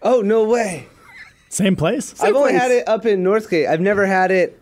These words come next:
Speaker 1: at Pike Place because the line's always so
Speaker 3: Right, so the one
Speaker 1: goddamn
Speaker 3: at Pike
Speaker 1: long.
Speaker 3: Place,
Speaker 1: And
Speaker 3: that's the original one. And
Speaker 1: Yeah.
Speaker 3: that's, like, the one Bourdain featured years ago or whatever. But, like,
Speaker 1: Uh-huh.
Speaker 3: right, so it's Prosh-, they're, they used to have one on Capitol Hill and they have one in this building.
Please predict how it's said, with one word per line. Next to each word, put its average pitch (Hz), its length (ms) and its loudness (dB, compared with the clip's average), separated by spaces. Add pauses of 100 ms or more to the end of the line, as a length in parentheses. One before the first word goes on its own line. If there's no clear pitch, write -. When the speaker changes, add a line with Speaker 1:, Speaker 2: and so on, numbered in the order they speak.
(140)
Speaker 1:
at 160 280 -2
Pike 185 240 -2
Place 143 240 -2
because 139 220 -6
the 135 60 -8
line's 151 300 -2
always 151 300 0
so 156 220 0
Speaker 3:
Right, 165 160 -2
so 202 140 0
the 208 100 2
one 247 240 2
Speaker 1:
goddamn 285 120 0
Speaker 3:
at - 40 0
Pike 190 160 2
Speaker 1:
long. 110 60 -4
Speaker 3:
Place, 117 220 -2
Speaker 1:
And 143 80 -2
Speaker 3:
that's 190 160 -6
the 190 100 0
original 131 400 -2
one. 87 180 -8 (120)
And 143 80 0
Speaker 1:
Yeah. 151 100 2
Speaker 3:
that's, 131 120 -2
like, 151 180 -2
the 143 80 -2
one 135 220 0
Bourdain 127 520 0
featured 127 400 -4
years 117 280 -2
ago 110 160 -2
or 110 40 0
whatever. 107 460 -2
But, 123 140 -2
like, 120 160 0
Speaker 1:
Uh-huh. 120 120 -4
Speaker 3:
right, 113 160 -4
so 131 140 -2
it's 120 140 -6
Prosh-, 185 360 -4 (100)
they're, 123 200 0
they 120 140 -4
used 175 160 -2
to 208 60 0
have 175 80 -2
one 175 120 0
on 147 80 -2
Capitol 151 320 -4
Hill 147 140 0
and 135 80 0
they 120 60 -2
have 107 100 -4
one 123 120 -2
in 110 80 -2
this 104 140 -4
building. 78 320 -12